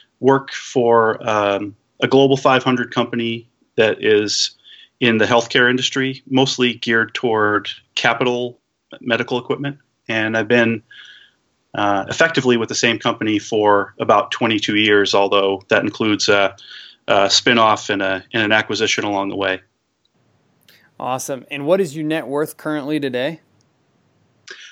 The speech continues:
Speaker 1: It's about one point three.
Speaker 2: And how is that broken up?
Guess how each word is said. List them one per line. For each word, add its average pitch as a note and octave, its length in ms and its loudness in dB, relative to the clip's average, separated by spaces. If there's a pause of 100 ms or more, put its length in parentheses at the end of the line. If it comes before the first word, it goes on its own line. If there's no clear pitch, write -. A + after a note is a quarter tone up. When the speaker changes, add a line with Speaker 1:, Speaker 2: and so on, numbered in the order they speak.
(240)
Speaker 1:
It's D#3 260 -2
about D#3 300 2
one D3 160 4
point D3+ 260 -4
three. F3 320 -6 (1200)
Speaker 2:
And C3+ 140 -12
how D3 240 0
is C#3 100 -2
that B2 240 -4
broken C3 320 -4
up? A#2 280 -8